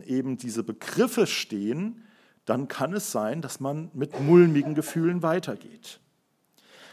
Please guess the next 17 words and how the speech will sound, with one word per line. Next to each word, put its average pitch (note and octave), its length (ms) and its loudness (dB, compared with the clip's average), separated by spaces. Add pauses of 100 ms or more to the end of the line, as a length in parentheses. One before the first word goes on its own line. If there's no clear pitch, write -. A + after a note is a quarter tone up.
Und A#2+ 160 -2
Menschen, E3+ 500 0
die B2+ 220 -8
Angst A3+ 360 -2
vor F3+ 100 -4
der E3 140 -4
Zukunft - 640 -8
haben, G2 480 -10 (400)
die C3 140 -2
neigen C#3+ 580 0
dazu, B2 800 -4 (720)
an C3+ 160 2
der C3+ 120 8
Gegenwart F3 840 -2
festhalten - 800 -8
zu D#2 280 -16
wollen. B1+ 320 -20